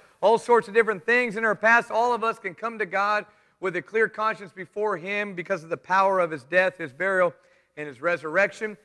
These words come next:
I'm glad that you're here today. Uh, I know sometimes getting up on a Sunday, getting the family ready, and coming here can be a challenge. I know that firsthand. And I also know, though, the benefit of being here.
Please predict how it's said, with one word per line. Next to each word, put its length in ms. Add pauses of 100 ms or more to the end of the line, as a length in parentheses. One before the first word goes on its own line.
(160)
I'm 280
glad 300
that 160
you're 120
here 240
today. 500 (300)
Uh, 140
I 100
know 180
sometimes 680
getting 260
up 160
on 140
a 40
Sunday, 540
getting 280
the 60
family 380
ready, 260
and 100
coming 280
here 120
can 140
be 140
a 60
challenge. 600
I 120
know 180
that 300
firsthand. 600 (380)
And 380 (300)
I 100
also 380
know, 180
though, 140
the 80
benefit 520
of 160
being 380
here. 460